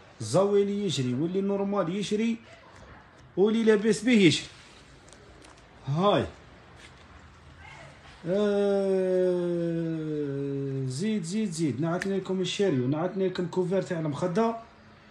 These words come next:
صح. زدنا جبنا لكم هذا تاع العيد الكبير دوك. كاينه الشوايه هذه خالتي، حجم كبير، وكاين الحجم اللي اكثر منها. هاي هذه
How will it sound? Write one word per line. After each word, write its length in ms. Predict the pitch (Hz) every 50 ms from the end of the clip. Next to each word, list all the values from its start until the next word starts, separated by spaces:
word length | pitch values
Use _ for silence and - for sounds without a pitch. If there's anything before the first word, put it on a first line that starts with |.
| - - - - - -
صح. 260 | - 185 147 131 - - - - - - _ - - - - - -
زدنا 280 | 156 202 214 208 208 196
جبنا 240 | 170 185 202 202
لكم 240 | 202 185 - 190 180
هذا 280 | 165 190 208 180 156 143
تاع 160 | - 202 208
العيد 280 | 190 185 208 220 170 190
الكبير 340 | 185 - 180 220 208 170
دوك. 240 | 151 139 113 - - - - - - - - - - - - - - - - - - - - -
كاينه 220 | - 185 202 196
الشوايه 680 | 190 - - - 214 214 220 214 190 175 170 160 180 196
هذه 140 | 175 135 123
خالتي، 380 | 113 - 196 190 160 - - - - - - - - - - - - - - - - - - - - - - - - - - - - - - - - - - - - - - - -
حجم 280 | - - 170 131 143 131
كبير، 380 | - - 135 156 185 226 240 - - - - - - - - - - - - - 135
وكاين 260 | 127 - 196 202 226
الحجم 380 | 226 190 - - 214 180 226 226
اللي 120 | 220 226
اكثر 240 | - - 220 202 196
منها. 340 | 185 165 135 120 123 120 113
هاي 260 | 117 156 165 127 101 - - - - - - - - - _ _ - - - - - - - - - - - _ _ _ _ _ _ - - - - - - - - _ - - - - - - - - - _ _ - - - _ _ _ _ _ _ - - - - - 160
هذه 360 | 175 175 180 220 226 233